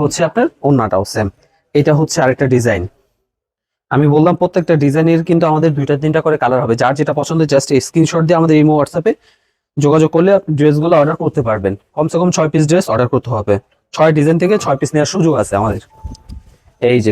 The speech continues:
ড্রেসটা দেখেন, অনেক সুন্দর ফুল ড্রেসটা। এটা, এটা হচ্ছে আপনার গলার সাইডটা, এটা আপনার ব্যাক সাইড আর স্লিপটা সেম। অনেক সুন্দর একটা ড্রেস, যার যেটা পছন্দ স্ক্রিনশট দেন। এটা আপনার সালোয়ারটা,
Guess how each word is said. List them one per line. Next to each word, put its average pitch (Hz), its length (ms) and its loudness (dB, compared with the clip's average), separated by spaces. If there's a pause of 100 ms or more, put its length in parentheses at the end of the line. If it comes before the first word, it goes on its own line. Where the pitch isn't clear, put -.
ড্রেসটা 135 420 0
দেখেন, 110 180 0 (100)
অনেক 160 220 2
সুন্দর 170 260 2 (1300)
ফুল 160 220 2
ড্রেসটা। 127 340 2
এটা, 101 140 0 (140)
এটা 139 180 -2
হচ্ছে 156 200 -4
আপনার 151 200 0
গলার 117 280 2
সাইডটা, 143 320 -2 (640)
এটা 131 140 -2
আপনার 156 200 -6
ব্যাক 127 200 0
সাইড 175 160 0 (100)
আর 117 140 -2
স্লিপটা 131 400 -6 (1000)
সেম। 101 220 -2 (1800)
অনেক 139 220 -2 (100)
সুন্দর 139 280 2
একটা 123 200 -2
ড্রেস, 151 220 0 (180)
যার 120 160 -2
যেটা 135 220 0
পছন্দ 170 200 0 (160)
স্ক্রিনশট 123 400 -2
দেন। 104 100 2 (460)
এটা 123 160 -2
আপনার 156 160 2 (140)
সালোয়ারটা, 135 460 0